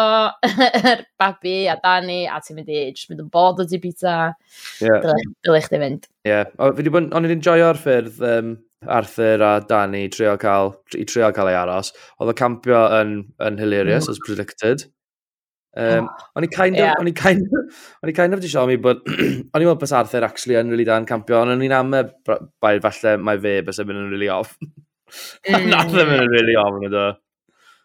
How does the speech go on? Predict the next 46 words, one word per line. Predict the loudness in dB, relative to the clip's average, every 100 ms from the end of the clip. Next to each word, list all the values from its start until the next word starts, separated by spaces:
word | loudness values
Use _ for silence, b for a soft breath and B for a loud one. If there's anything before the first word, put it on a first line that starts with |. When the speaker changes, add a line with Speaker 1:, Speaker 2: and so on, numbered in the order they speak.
| _
Speaker 1:
Do, | 2 4 4 0
achos | -4 -4 -4 -6
oedd | -6
o'n | -6
kind | -6 -8 -4
of, | -4 -6 _
o-, | -8 -6 B B B
oedd | -2
o | -2
jyst | -2 0
mor | 2
hyderus | 2 0 0 2 0 -2
doedd, | -2 -2
ac | -2 -2
oedd | -2
o'n | -2
deud | -2 -2 -2 -2
wrth | -4 -4
Dani, | -6 -6 -6 -6 -8
"Paid | -10 -6 -2
â |
poeni | 0 0 0 -2
fi | -4 -10
bod | -10 -10
dim | -10 -6
yn | -4 -4
mynd | -4 -2
fel | -2 0 -2
Watch." | -6 -8 -14 -16 -16 -2
Speaker 2:
Ie. | 2
Speaker 1:
A | 4 2
da | 2 0
gynnach | 0 -2
chi'n | -4 -4
gwbod, | -4 -4 -4
"O, | -4 -8 -4
diom | -2 -2
yn | -6
mynd | -10 -8
i | -6
na | -6
di." | -4 -2 0 0 0 -2 -4 -10
Speaker 2:
Na, | -8 -4 -2
<laughs> | 0 2
na, | 0 -2
na, | -4 -4